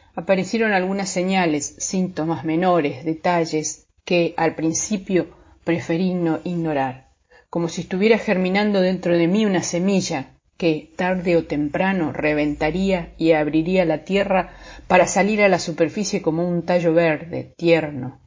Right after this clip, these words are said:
débil aún, pero decidido a crecer y a gritar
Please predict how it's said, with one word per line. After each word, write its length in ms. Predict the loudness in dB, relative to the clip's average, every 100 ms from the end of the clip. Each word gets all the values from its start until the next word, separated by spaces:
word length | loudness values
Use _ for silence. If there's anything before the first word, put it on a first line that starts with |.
| _ _ _ _
débil 360 | 0 2 4 4
aún, 520 | 4 4 2 -4 -12 _ _ _ _ _ _ -14 -4
pero 220 | 0 2
decidido 640 | 2 0 -2 0 4 4
a 160 | 4 0
crecer 460 | -6 -2 0 2
y 100 | 4
a 100 | 2
gritar 680 | 2 -4 -4 -2 -2 -4 -12